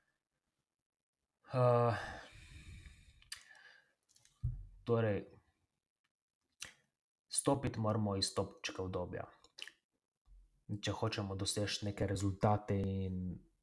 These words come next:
s katerimi bomo nekako potešili ta glas, ta aspirativni del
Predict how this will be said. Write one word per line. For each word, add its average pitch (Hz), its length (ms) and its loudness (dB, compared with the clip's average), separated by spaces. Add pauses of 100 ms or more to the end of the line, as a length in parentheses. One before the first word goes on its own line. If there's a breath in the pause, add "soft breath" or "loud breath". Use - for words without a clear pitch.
(320)
s - 120 0
katerimi 127 800 12 (680)
bomo 117 640 12 (2250)
nekako 139 520 6
potešili 127 720 10 (600)
ta 151 160 12 (1000)
glas, 123 880 6
ta 117 200 10
aspirativni 120 800 6
del 113 220 8